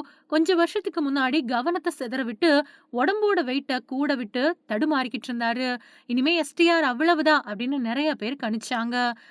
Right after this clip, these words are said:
ஆனா எப்பவும் கம்பேக் கொடுக்கறதுல வல்லவரான அவரு உடம்போட வெயிட்ட குறைச்சு மாநாடு படத்துல தரமா நடிச்சிருந்தாரு. படம் மெகா பிளாக்பஸ்டர் ஆகி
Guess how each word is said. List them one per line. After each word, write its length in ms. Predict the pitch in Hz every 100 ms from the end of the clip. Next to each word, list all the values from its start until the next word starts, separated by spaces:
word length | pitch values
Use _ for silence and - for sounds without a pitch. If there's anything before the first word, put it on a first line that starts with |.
| -
ஆனா 380 | - 233 262 285
எப்பவும் 680 | 277 226 269 - 381 320 339 -
கம்பேக் 500 | 262 330 392 415 -
கொடுக்கறதுல 560 | 277 277 269 262 277
வல்லவரான 600 | 240 226 294 320 277 240
அவரு 460 | 233 220 269 311 277 285 - _
உடம்போட 440 | 214 254 330 349 330
வெயிட்ட 240 | 247 247 254
குறைச்சு 480 | 247 277 - 269 302
மாநாடு 540 | 254 262 339 359 320 302
படத்துல 340 | 247 240 262 311 _
தரமா 300 | 226 262 339 370
நடிச்சிருந்தாரு. 840 | 285 233 - 240 240 240 254 262 247 - - _
படம் 440 | 269 294 392 311
மெகா 260 | 247 277 370 285
பிளாக்பஸ்டர் 580 | 240 269 - 277 - 269
ஆகி 420 | 247 277 302